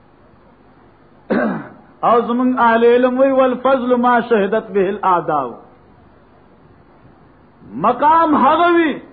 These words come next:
<clears throat> رتبه هغه وي چې دشمن د خولې نه بیان شي۔ لکه مثال په طور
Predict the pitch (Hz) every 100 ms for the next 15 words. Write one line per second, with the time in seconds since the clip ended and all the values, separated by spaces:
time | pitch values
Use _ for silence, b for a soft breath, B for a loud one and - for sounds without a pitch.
0 | - - - 175 147 - _ - - -
1 | - - - _ _ _ - 202 285 269
2 | 277 330 311 262 311 349 339 330 240 -
3 | - - - - - - - - - 202
4 | 196 233 233 262 247 233 214 233 220 220
5 | 214 - - - - - _ _ - -
6 | - - - _ - 131 160 202 170 -
7 | 123 113 - _ - - _ _ _ _
8 | _ - - _ _ _ _ - - _
9 | _ - - - 214 262 262 - 269 269
10 | 247 - 240